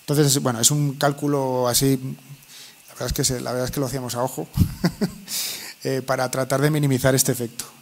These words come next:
Y, bueno, finalmente se, se obtiene la firma, la firma espectral. Bueno, aquí no se ve muy bien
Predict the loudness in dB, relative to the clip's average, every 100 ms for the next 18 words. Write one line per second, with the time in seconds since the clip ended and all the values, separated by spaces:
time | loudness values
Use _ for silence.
0 | -20 -6 0 2 2 0 -2 -2 0 2
1 | 2 2 2 0 -6 -10 -14 -16 -12 -12
2 | -10 -2 0 0 -2 -2 0 -2 -2 -4
3 | -6 -10 -12 -12 -10 -10 -10 -12 -12 -14
4 | -14 -20 -20 -20 -20 -20 -20 -20 -20 _
5 | _ _ _ _ -20 -18 -16 -18 -20 -20
6 | -16 -4 -2 2 4 6 8 6 6 6
7 | 6